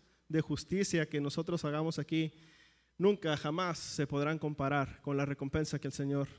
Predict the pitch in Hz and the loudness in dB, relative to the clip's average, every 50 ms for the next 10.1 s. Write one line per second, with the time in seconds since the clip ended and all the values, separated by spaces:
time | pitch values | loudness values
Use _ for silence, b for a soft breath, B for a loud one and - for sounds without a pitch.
0 | - _ _ _ _ _ 151 147 151 143 151 143 139 139 139 - - 139 135 - | -20 _ _ _ _ _ 2 2 2 2 2 0 2 0 0 0 0 -2 -2 -2
1 | 131 127 - B B B B B B - 165 151 175 185 175 - 185 175 170 - | -6 -10 -12 B B B B B B 2 4 8 8 6 8 8 4 4 6 4
2 | 170 160 170 190 208 160 170 175 190 185 180 170 170 160 160 175 202 247 262 247 | 4 4 6 4 2 0 0 0 0 0 2 2 2 4 4 6 6 6 6 4
3 | - - - 170 156 151 147 143 - 151 151 147 143 - - 143 135 127 - - | 4 2 0 0 0 0 -2 -2 -4 -4 -4 -4 -4 -6 -6 -8 -8 -8 -10 -14
4 | 117 131 - _ _ _ _ _ _ _ _ _ _ _ _ _ _ _ _ _ | -14 -16 -18 _ _ _ _ _ _ _ _ _ _ _ _ _ _ _ _ _
5 | _ _ _ _ _ _ _ _ _ _ _ _ _ _ _ _ _ _ _ _ | _ _ _ _ _ _ _ _ _ _ _ _ _ _ _ _ _ _ _ _
6 | _ _ _ _ _ _ _ _ _ _ _ _ _ _ _ _ _ _ _ _ | _ _ _ _ _ _ _ _ _ _ _ _ _ _ _ _ _ _ _ _
7 | _ _ _ _ _ _ _ _ _ _ _ _ _ _ _ _ _ _ _ - | _ _ _ _ _ _ _ _ _ _ _ _ _ _ _ _ _ _ _ -2
8 | 165 151 156 156 156 170 190 196 208 214 208 - 170 160 175 175 - 202 185 - | 0 2 4 4 4 4 4 2 2 0 0 -2 -2 -2 -2 0 0 -2 -2 0
9 | 156 160 165 170 180 185 - 196 180 170 - 156 156 151 165 170 160 147 139 - | 2 4 4 4 4 2 0 -2 -2 0 0 0 0 2 2 2 0 0 -4 -8
10 | - | -16